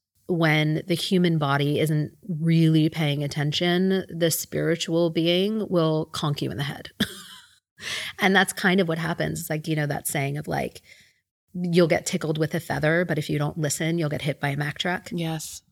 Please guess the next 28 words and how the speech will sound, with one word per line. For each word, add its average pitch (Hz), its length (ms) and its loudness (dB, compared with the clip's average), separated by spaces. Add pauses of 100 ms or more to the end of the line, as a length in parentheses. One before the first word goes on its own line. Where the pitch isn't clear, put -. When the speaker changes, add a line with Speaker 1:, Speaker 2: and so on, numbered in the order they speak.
Speaker 2:
I 165 120 -4
got 165 160 -2
hit 160 180 -4
by 160 120 -2
a 151 160 -2 (520)
Speaker 1:
A 190 60 4
Speaker 2:
pole. 170 220 8
Speaker 1:
big 180 600 10
metal 156 460 10
Speaker 2:
<laughs> 247 220 8
Speaker 1:
pole. 262 480 6
Speaker 2:
Yeah, 277 300 4 (100)
yeah, 220 380 2 (460)
definitely. 170 600 0
Speaker 1:
Yeah. 165 520 2
Speaker 2:
Yeah. 135 120 0
Speaker 1:
So 156 420 2
whatever 160 380 2
Speaker 2:
Yeah. 208 80 4
Speaker 1:
it - 60 -4
takes, - 600 -2
Speaker 2:
Yeah. 139 240 -4
Speaker 1:
you 160 100 -4
know, 151 460 -2
Speaker 2:
Yeah. 156 80 -4 (160)
Speaker 1:
but, - 40 -10 (800)
Speaker 2:
Yeah. 156 200 2
Speaker 1:
um, 143 320 -6